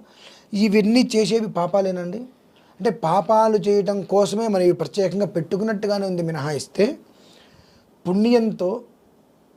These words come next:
సుబ్రహ్మణ్యేశ్వర స్వామి ఆరాధన చేసుకొని ఆయన అనుగ్రహంతో చక్కటి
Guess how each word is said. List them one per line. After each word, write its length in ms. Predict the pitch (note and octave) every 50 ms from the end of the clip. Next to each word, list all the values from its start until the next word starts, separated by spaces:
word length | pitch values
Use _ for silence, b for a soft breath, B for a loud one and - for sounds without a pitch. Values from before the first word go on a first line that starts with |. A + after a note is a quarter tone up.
| _ _ _ _ _ _ _ _ _ _ _ _ _ _ _ _ _ _ _ _ _ _ _ _ _ _ _ _ _ _ _ _ _ _ _ _ _ _ _ _ _ _ _ _ _ _ _ _ _ _ _ _ _ -
సుబ్రహ్మణ్యేశ్వర 880 | - - E3+ E3+ - A3 A3 A3 G#3+ G#3+ G#3+ G#3+ G3+ F3 - G3 G3
స్వామి 440 | E3 - G3+ G3+ F#3+ F#3+ F#3+ F#3+ - - _ _ -
ఆరాధన 560 | D#3 E3+ F#3+ G3+ G#3 G#3+ G3 F3+ F#3+ G3 F3+
చేసుకొని 400 | F3 E3+ - - - F3 F3 F3+
ఆయన 200 | F3 E3+ F3 E3+
అనుగ్రహంతో 720 | D#3+ E3 F3+ F3 F#3+ G#3+ F#3 F#3+ F#3 E3+ D#3 E3+ F#3+ C4 - - _ _ _ _ _ _ _ _ _ _ _ _ _ _ _ _ _ _ _ _ b b b b b b b b b b b b _ - -
చక్కటి 600 | F#3+ F#3+ - _ - A#3 A#3+ G3 B3 A#3+ A3+ -